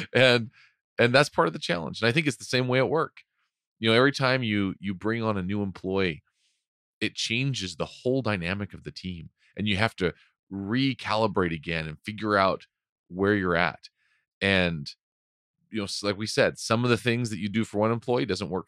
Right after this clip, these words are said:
for another. But the dynamic, as it changes, it can get better every time. I think as we're consistent with what we do as leaders. At work,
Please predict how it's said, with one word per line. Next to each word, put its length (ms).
for 100
another. 400
But 180
the 60
dynamic, 540
as 160
it 140
changes, 680
it 100
can 140
get 180
better 240
every 220
time. 340
I 60
think 300
as 160
we're 260
consistent 720
with 240
what 160
we 180
do 300
as 220
leaders. 540
At 160
work, 400